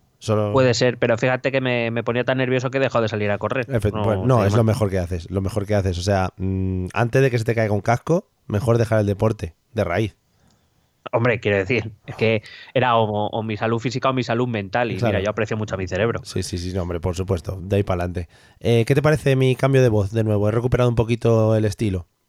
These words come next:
Speaker 2: Me parece muy interesante, sobre todo porque le, le has dado un matiz nuevo, ¿no? Un matiz
Speaker 1: Ah.
Speaker 2: que hasta ahora no habíamos escuchado
Speaker 1: Sí,
Speaker 2: y
Speaker 1: sí,
Speaker 2: eso,
Speaker 1: sí.
Speaker 2: eso siempre,
Speaker 1: Ahora
Speaker 2: siempre es bonito.
Speaker 1: voy tirando un poquito de nasal hoy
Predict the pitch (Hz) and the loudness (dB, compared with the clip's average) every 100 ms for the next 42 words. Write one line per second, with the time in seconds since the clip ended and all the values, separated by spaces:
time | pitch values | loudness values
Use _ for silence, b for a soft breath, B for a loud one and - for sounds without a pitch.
0 | _ _ _ _ _ - 117 127 170 175 | _ _ _ _ _ -4 0 0 2 2
1 | 165 175 139 160 151 156 - - 127 131 | 2 2 2 0 0 -2 -2 -4 0 0
2 | 135 151 147 135 127 131 151 151 143 147 | 0 0 2 2 2 2 2 0 -2 0
3 | 139 123 104 143 180 135 127 123 120 120 | 0 0 -2 -6 -8 -2 0 0 -2 -4
4 | 117 117 117 117 110 - 107 123 185 147 | -2 -2 -2 -2 -6 -8 -2 2 2 4
5 | 147 139 95 b b b b b 131 147 | 2 0 -2 b b b b b 0 0
6 | 139 135 135 139 120 113 107 104 95 104 | 0 0 0 2 2 0 0 -2 -4 -8
7 | _ 120 127 156 143 104 107 110 127 135 | _ -2 0 2 0 0 -4 -2 -2 2
8 | 143 147 143 131 143 147 131 123 156 156 | 2 2 2 0 2 4 4 2 2 2
9 | 185 123 156 | 2 2 2